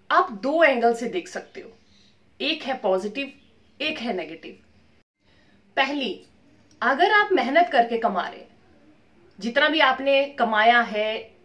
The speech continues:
day by day जो आपकी ये increase हो रही है internally satisfaction, अगर वो आप मेहनत करके कमा रहे हो, means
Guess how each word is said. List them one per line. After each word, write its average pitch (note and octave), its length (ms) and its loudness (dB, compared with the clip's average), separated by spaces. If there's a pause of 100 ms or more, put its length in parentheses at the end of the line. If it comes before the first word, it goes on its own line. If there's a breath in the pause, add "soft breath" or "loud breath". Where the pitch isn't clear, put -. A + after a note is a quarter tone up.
(140)
day C4 180 0
by B3+ 140 4
day B3+ 240 0
जो B3+ 140 -2
आपकी A3+ 360 2
ये A3+ 240 -2
increase A3+ 640 -4
हो A3+ 160 -2
रही G#3 180 -2
है F#3+ 140 0
internally F#3+ 520 -4
satisfaction, F3+ 680 -10 (600 loud breath)
अगर A#3 240 0
वो C#4+ 100 -6
आप C#4 220 4
मेहनत C#4+ 420 2
करके A#3+ 280 0
कमा G3 300 -4
रहे - 120 -10
हो, - 60 -16 (540)
means C#4 460 -6